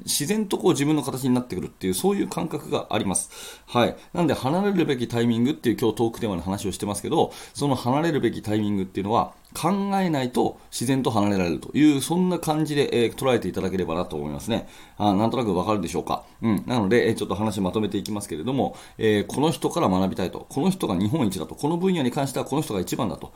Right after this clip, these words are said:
私はこの人のようになりたいという人が見つかったら、うん、部分的にその考えを参考にするのではなくて、一旦自分のやり方を閉じ込めて全部真似すると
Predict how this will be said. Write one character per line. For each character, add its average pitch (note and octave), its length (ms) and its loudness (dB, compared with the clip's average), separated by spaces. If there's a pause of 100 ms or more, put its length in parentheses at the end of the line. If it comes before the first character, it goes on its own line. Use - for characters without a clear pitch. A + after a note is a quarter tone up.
(140)
私 D#3 280 0
は C#3+ 80 2
こ C#3+ 140 -4
の D#3+ 80 0
人 B2 160 -4
の G2+ 120 2
よ B2 120 2
う - 20 2
に F2 100 0
な G2 120 -2
り C3+ 100 -4
た D3 140 -4
い B2 100 -4
と F#2 80 -2
い G2+ 100 2
う G#2 40 2
人 - 120 -8
が - 100 -4
見 G2+ 180 0
つ - 100 -12
か - 120 -4
っ - 180 -8
た F2 120 -4
ら、 A2+ 300 2 (260)
う G#2+ 60 -2
ん、 E2+ 140 -2
部 A#2 100 4
分 F#3+ 280 2
的 F#3+ 260 0
に G#3 180 4
そ - 140 -4
の B2+ 80 -2
考 C3 160 -4 (180)
え G#2 80 2
を F#2 60 0
参 A#2+ 240 0
考 B2 160 0
に A#2 80 2
す A#2 120 -4
る C3 120 2
の G#2 120 2
で G#2+ 100 0
は A#2+ 100 -2
な F#2 120 -2
く - 80 -16
て、 A2 280 -2 (240)
一 B2+ 120 -4 (120)
旦 F#3+ 160 4
自 C3+ 160 -2
分 D#3+ 160 2
の D3 60 2
や C#3 40 2
り D3 80 0
方 C#3+ 160 0
を B2 60 0
閉 B2 160 0
じ B2+ 80 -2
込 C3+ 140 -2
め F#2 60 -2
て G2+ 140 0
全 B2+ 260 2
部 A#2 120 2
真 F#2 100 2
似 F2+ 80 0
す F#2+ 80 -6
る F2 80 -2
と - 160 -10